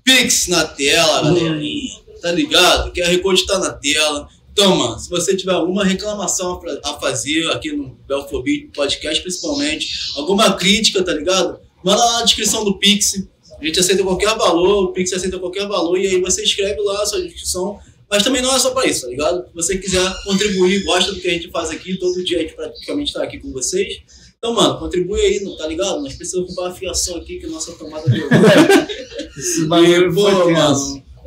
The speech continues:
Speaker 1: foda. Enfim, vamos iniciar, tá ligado? Sem mais conversações.
Speaker 2: Salve,
Speaker 1: Vamos iniciar.
Speaker 2: galera! F B C na voz, tranquilão.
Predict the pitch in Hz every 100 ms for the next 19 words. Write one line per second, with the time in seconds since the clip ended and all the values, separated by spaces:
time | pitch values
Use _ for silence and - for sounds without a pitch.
0 | 117 - 196 175 151 127 117 - - -
1 | _ - 285 190 190 233 240 233 - 170
2 | 156 190 - 156 147 160 151 135 - 180
3 | 170 170 156 156 - - - 147 160 170
4 | - - _ _ _ _ _ - 254 247
5 | 254 233 214 226 233 226 226 214 196 -
6 | 156 - _ _ _ - - - 190 185
7 | 170 175 - - 180 170 135 143 156 160
8 | 156 - - - 175 180 175 151 160 160
9 | 160